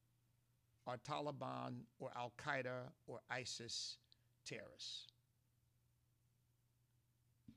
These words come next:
It's not America last, it's America destroyed if they have their way. You, you, you, you want, they want to mask up everybody. They want to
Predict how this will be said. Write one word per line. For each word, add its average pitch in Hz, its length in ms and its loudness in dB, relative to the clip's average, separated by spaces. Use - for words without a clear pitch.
It's - 160 2
not 233 180 10
America 196 360 6
last, 156 500 4
it's 226 140 2
America 254 360 6
destroyed 135 640 0
if - 160 -2
they 180 120 8
have 151 200 6
their 156 140 4
way. - 160 -6
You, 156 140 8
you, 160 420 6
you, 151 260 4
you 147 140 4
want, 143 260 4
they 156 100 6
want 147 360 2
to 135 360 0
mask 185 480 12
up 226 180 8
everybody. 208 640 8
They 160 120 4
want 127 180 2
to 117 60 -4